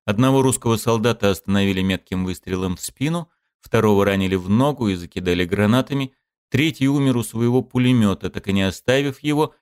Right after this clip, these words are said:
и отстреляв два двухдисковых магазина на семьдесят пять патронов. Но когда солдаты Густава подошли к этому русскому, как оказалось, пограничнику, снова ударили очереди из немецкого автомата, и преследование продолжилось.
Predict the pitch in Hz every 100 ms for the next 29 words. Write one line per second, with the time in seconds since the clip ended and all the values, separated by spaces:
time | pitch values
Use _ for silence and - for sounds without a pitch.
0 | _ 101 101 - 107 104 113 92 90 110
1 | 117 104 98 90 92 98 - 98 - 98
2 | 101 101 92 90 87 87 - 92 87 85
3 | 92 - 87 - 90 - 90 87 87 -
4 | _ _ _ _ 117 123 110 110 110 104
5 | 107 104 107 92 104 - 98 95 - 95
6 | - 95 - - 101 117 165 - 110 107
7 | 107 _ - 92 95 - 90 95 87 -
8 | 98 90 101 92 82 - 80 - 76 _
9 | _ - 113 131 151 135 131 113 117 110
10 | 107 104 104 - 95 95 98 90 95 92
11 | - - 92 85 - 90 90 87 87 -
12 | _ _ 107 - 98 - 104 113 104 98
13 | 92 - _ _ 104 95 87 82 82 82
14 | 80 -